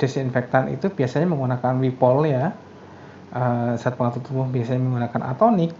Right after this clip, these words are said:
atau ini, ini tergantung dari, eh, aplikasinya ya. Misalnya zat pengatur tumbuh itu bisa, eh, dua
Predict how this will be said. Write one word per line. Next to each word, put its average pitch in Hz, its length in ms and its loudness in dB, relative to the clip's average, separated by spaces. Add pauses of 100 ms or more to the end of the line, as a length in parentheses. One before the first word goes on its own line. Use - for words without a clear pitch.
(120)
atau 123 260 -8
ini, 156 240 -2 (760)
ini 180 100 -6
tergantung 208 800 4 (400)
dari, 135 800 2
eh, 131 400 0
aplikasinya 135 840 4
ya. - 20 -2
Misalnya 123 400 -2
zat - 160 -6
pengatur 120 320 0
tumbuh 120 400 -2
itu 139 160 -4
bisa, 117 720 0 (560)
eh, 113 760 -2 (840)
dua - 100 -4